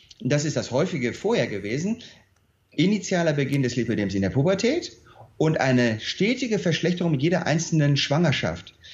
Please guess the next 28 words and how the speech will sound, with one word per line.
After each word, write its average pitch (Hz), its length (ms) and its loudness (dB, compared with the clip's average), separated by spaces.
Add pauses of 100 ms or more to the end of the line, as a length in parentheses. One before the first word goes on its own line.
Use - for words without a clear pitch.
(160)
weil 151 240 2
das 170 400 0
ein 147 220 0
Karussell 135 880 0 (260)
von, 120 440 -2
ein 131 200 0
Booster 139 540 0
von 107 500 -4
Hormonaktivitäten 131 1300 0
im 110 100 -4
Körper 175 320 2
ist, 151 220 -2 (240)
der 147 240 2 (100)
nur 214 400 0 (240)
um 190 200 -2
die 190 100 0
Schwangerschaft 180 500 -2
herum 98 240 -4
passiert. 92 340 -4
Das 110 100 0
heißt, 175 160 2
das 165 120 2
sind 180 200 0
auch - 420 -4
Hormonveränderungen, 170 840 2
die 131 80 -4
spontan 170 380 -4
eintreten 120 500 -4